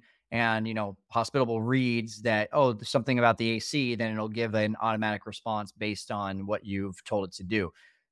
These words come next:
Now, is Hostaway already doing anything like that? Is anything like that coming out? Is there any exciting announcements about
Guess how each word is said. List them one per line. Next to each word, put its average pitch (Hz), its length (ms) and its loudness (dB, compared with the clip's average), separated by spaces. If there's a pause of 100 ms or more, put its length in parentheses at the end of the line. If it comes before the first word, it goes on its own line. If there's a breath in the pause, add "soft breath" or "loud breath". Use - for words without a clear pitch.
Now, 120 260 6 (380)
is 131 200 4
Hostaway 143 440 6
already 127 240 6
doing 117 320 2
anything 151 360 2
like 143 220 0
that? 139 340 6
Is 110 280 -4
anything 120 340 -4
like 110 160 -4
that 101 180 -4
coming 107 380 -2
out? 127 320 4
Is 110 100 -8
there 113 120 -4
any 113 100 -4
exciting 113 400 -2
announcements 107 460 -6
about 107 340 2